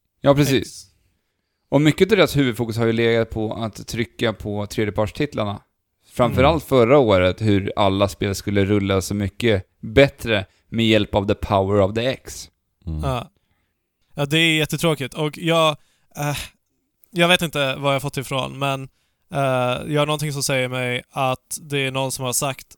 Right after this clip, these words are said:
Speaker 2: att M S kommer, att Microsoft kommer slå på med lite mer, liksom, förstapartstitlar. För de, de måste ju känna av lite det här också, att
Speaker 3: Ja.
Speaker 2: Xbox som konsol skulle kunna vara så mycket bättre. För de har ju verkligen förlorat den här generationen, om du,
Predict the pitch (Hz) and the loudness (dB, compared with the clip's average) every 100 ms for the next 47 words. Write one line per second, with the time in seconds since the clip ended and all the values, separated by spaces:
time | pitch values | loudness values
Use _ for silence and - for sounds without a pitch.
0 | - 139 - - 160 139 147 143 - - | -10 -10 -10 -4 -4 -2 -2 -2 -4 -6
1 | _ _ _ - 147 143 131 127 127 _ | _ _ _ -2 -2 -2 -2 -2 -4 _
2 | 160 143 143 135 135 - - _ _ _ | -8 -4 -4 -2 -2 -4 -14 _ _ _
3 | - 151 139 127 120 139 - 131 127 127 | -6 -4 -2 -4 -4 -6 -8 -8 -8 -12
4 | 135 127 120 120 _ _ - 135 127 117 | -12 -10 -8 -10 _ _ -14 -12 -10 -6
5 | 139 143 127 123 - 135 - 139 143 147 | -6 -6 -6 -6 -6 -8 -10 -12 -8 -6
6 | 151 156 _ _ - 151 160 175 151 160 | -6 -10 _ _ -14 -8 -6 -4 -4 -4
7 | 151 143 135 - 175 170 156 131 - _ | -4 -6 -6 -8 -2 0 0 -2 -12 _
8 | - 151 - 139 127 135 160 - 131 107 | -8 -8 -6 -6 -4 -2 -4 -4 0 4
9 | 98 95 73 - - 147 - - - _ | 6 4 2 -8 -6 -6 -6 -12 -12 _
10 | _ - 160 156 147 151 135 131 - - | _ -6 -4 -2 -2 0 0 -2 -4 -4
11 | 139 135 - 139 131 131 139 135 160 156 | -4 -4 -6 -4 -4 -4 -6 -6 -6 -6
12 | 156 139 139 147 147 151 151 175 170 175 | -8 -8 -4 -2 0 0 -2 -2 -2 0
13 | 165 127 - 123 120 120 127 127 127 135 | 0 -2 -8 -8 -8 -8 -10 -10 -10 -14
14 | - 135 | -14 -16